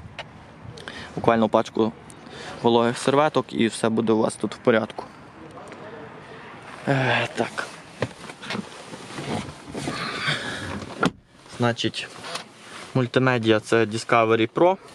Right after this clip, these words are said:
але екранчик не максимальний, може бути чуть-чуть більший. Функціонал, по суті, у них однаковий. Кнопки можуть бути суто з одної сторони, тут з двох сторін сенсорні кнопки.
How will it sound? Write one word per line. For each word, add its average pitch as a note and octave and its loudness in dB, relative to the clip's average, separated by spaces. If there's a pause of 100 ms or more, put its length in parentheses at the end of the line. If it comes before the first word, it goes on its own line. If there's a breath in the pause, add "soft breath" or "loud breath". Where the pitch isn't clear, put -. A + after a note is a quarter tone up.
(500 loud breath)
але A2+ 6
екранчик A2+ 2
не A#2+ 4
максимальний, D3 2
може A2 2
бути A2 -2
чуть-чуть - -2
більший. E3 0 (440 loud breath)
Функціонал, A#2+ 2
по - -12
суті, - 0
у G#2 4
них A2 2
однаковий. G#2 2 (720 loud breath)
Кнопки B2+ 2
можуть A2+ 2
бути - 2
суто - 0 (320 loud breath)
з A#2+ 0
одної G#2+ 4
сторони, C3 2
тут A#2 0
з - -10
двох G#2+ 2
сторін A2+ 2
сенсорні A2 0
кнопки. - -4